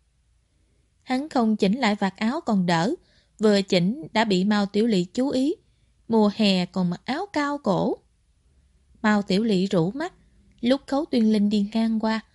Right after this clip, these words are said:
cô bỗng giơ tay kéo cổ áo hắn. Một mảng xanh tím bại lộ trước mắt mọi người. Cô nàng lập tức á à đầy hàm ý. Khấu Tuyên Linh hoảng hồn vội kéo cổ áo che lại.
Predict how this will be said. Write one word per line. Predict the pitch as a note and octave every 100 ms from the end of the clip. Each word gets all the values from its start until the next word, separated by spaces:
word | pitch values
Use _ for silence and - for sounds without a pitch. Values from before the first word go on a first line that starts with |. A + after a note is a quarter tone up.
| _ _ -
cô | G#3+
bỗng | G3 F#3 A3+ C4
giơ | A#3 A3+
tay | G#3+ G#3
kéo | G#3 A#3 C#4 F4
cổ | F#3+
áo | A3+ A#3+ D4+
hắn. | C4+ E4+ - _ _ _ A3
Một | A3 G#3+
mảng | G3 F#3 -
xanh | - B3 A#3
tím | C4 E4+ E4
bại | F#3+ A3
lộ | G3 F3
trước | G3 D#4+ E4+
mắt | F4 -
mọi | G#3 F3
người. | G3 F#3 F3 _ _ _ _ _ -
Cô | A3+
nàng | G#3 G3 F3
lập | F3+ -
tức | - - -
á | B3+ G#4 C#4+
à | G#3+ F#3+ F#3+
đầy | F#3+ F#3+
hàm | F3 F#3 F3
ý. | G#3+ C4+ G4+ _ _ _ _ _ _ _
Khấu | - C4
Tuyên | D4 A3+ A3
Linh | G#3+
hoảng | G3+ F3+ C4+
hồn | C4+ F#3+ F3+
vội | F3+ F#3
kéo | A#3 D4+
cổ | - G#3+
áo | B3 E4 -
che | B3+ A#3+
lại. | E3+ E3+